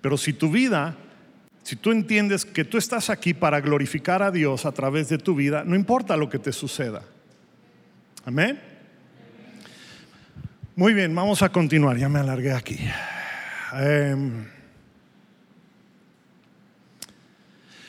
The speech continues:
pues, regresamos al relato, Éxodo diecisiete, y el pueblo le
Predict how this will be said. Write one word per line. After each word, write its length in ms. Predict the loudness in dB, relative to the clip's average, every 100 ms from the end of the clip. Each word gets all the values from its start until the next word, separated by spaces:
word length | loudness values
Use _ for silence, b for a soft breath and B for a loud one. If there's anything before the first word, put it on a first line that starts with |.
| B B B B
pues, 440 | 4 4 0 -8 -14 -20 -20 -20 -20 -20 -20 -20 -20 -20 -20 _ _ _ _ _ _ _ -20 -6
regresamos 560 | -2 0 4 4 4
al 100 | 2
relato, 500 | 2 4 2 2 0 0 B B -6
Éxodo 380 | -4 -2 -2 0
diecisiete, 720 | -2 -2 -4 0 0 0 0
y 60 | 4
el 160 | 4
pueblo 480 | 6 4 4 2 2 -2 -12 -20 -20 -20 _ _ _ _ _ _ _ _ -20 -2
le 800 | 4 6 6 4 4 0 -4